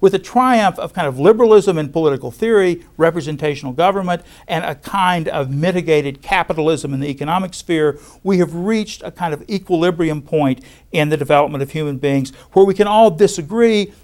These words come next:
if we want to, about what kinds of lives are best for us, but we have the framework of democratic procedures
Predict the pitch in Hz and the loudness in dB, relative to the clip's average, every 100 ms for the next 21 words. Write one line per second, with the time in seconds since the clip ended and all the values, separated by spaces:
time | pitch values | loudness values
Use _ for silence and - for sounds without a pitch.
0 | - 147 135 127 - - 156 143 - - | -8 -6 -2 -2 -2 -2 -4 -4 -10 -2
1 | 151 151 175 160 135 123 139 143 143 - | 0 2 -2 -6 -8 -4 0 0 -2 -6
2 | 123 160 170 175 - 165 151 143 - - | -6 0 0 -2 -6 -2 -2 -2 -12 -4
3 | 180 180 170 185 151 - - 202 208 196 | 0 0 0 -2 -6 -12 -8 -6 -4 -2
4 | 190 175 - 139 147 170 170 - 165 143 | -2 -4 -6 -12 -6 -6 -6 -4 -4 -4
5 | 143 147 - 202 180 185 175 | -10 -14 -6 -6 -4 -2 -4